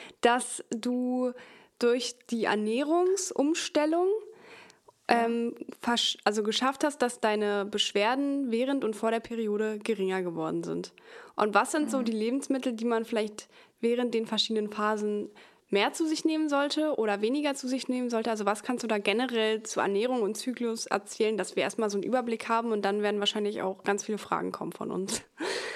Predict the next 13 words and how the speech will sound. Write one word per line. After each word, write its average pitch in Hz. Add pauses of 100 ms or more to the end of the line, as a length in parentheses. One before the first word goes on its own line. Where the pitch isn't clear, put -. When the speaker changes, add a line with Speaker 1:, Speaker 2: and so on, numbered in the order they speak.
(480)
Speaker 2:
Mhm. 214 (640)
Also 220 (300)
ja, 208
ich 185
hab, -
äh, 214
für -
mich 226
festgestellt, 240
dass -
wenn 208
ich... -
Äh, 196